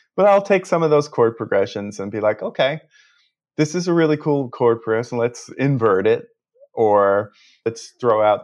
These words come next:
this chord and put that chord in. And then that'll be, like, the jump off point. And by the end of it, what started out as something that I, I was influenced by, it sounds nothing like it by the end of it,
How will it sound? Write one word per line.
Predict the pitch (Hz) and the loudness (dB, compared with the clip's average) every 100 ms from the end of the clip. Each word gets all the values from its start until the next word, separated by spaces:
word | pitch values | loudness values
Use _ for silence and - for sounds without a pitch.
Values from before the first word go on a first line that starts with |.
| - | -6
this | 127 123 | -10 -8
chord | - 123 117 110 | -4 0 0 -2
and | 104 98 104 | -8 -12 -12
put | - 113 | -10 -6
that | 113 117 | -4 -4
chord | - 117 110 | -2 -2 -2
in. | 107 104 | -4 -8
And | 92 107 | -10 -2
then | 127 113 - | -2 -2 -6
that'll | 110 120 127 | 0 2 2
be, | 123 113 | 0 -4
like, | 98 98 98 | -2 -4 -4
the | 101 | -8
jump | 87 90 90 | -6 -6 -6
off | 78 - _ | -12 -14 _
point. | - - - _ - - - _ | -20 -20 -20 _ -20 -20 -20 _
And | - 151 143 - | -2 -2 -2 -8
by | 147 113 156 165 | -4 2 4 4
the | 165 156 | 2 2
end | 139 160 175 | 0 0 2
of | 170 101 | 2 2
it, | 85 71 - _ _ _ _ _ | -2 -4 -12 _ _ _ _ _
what | 123 113 131 123 | -8 0 0 0
started | - 127 127 123 | -2 0 2 2
out | 113 113 104 - | 4 4 2 0
as | 104 101 - | 0 0 -2
something | 110 104 104 98 | -4 -4 -8 -8
that | 92 87 85 - _ | -4 -2 -4 -10 _
I, | 92 95 90 85 - - | -4 -2 -2 -6 -12 -12
I | 110 | -8
was | 98 92 | -8 -2
influenced | 135 175 - 110 98 92 - | 0 0 2 -2 -2 -8 -2
by, | 87 87 87 - - | 0 0 -2 -6 -6
it | - - | -4 -2
sounds | 135 95 85 | -2 -4 -6
nothing | 92 104 101 85 85 | -4 -2 -2 -6 -2
like | 82 78 | -2 -2
it | - - _ | -8 -12 _
by | 80 80 | -2 -2
the | - | -6
end | - - | -16 -20
of | - - | -20 -20
it, | - | -20